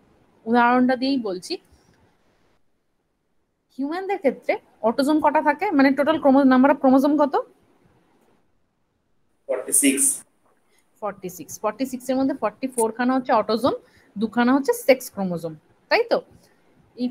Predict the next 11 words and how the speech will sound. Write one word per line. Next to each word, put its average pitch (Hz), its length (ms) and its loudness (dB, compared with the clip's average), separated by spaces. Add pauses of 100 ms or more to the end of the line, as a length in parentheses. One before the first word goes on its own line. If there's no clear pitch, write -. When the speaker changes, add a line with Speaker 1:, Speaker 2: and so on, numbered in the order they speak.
(100)
Speaker 1:
ফর্টি 233 260 -10 (140)
ফোর 285 220 2
খানা 285 180 0 (180)
ক্রোমোজোমের 233 540 -2 (320)
মধ্যে 208 320 -4 (300)
যদি 247 140 -2 (100)
কোনো 262 120 2 (120)
problem 214 320 2 (100)
থাকে, 165 180 -8 (140)
সেটা 220 160 -6
হচ্ছে - 160 -4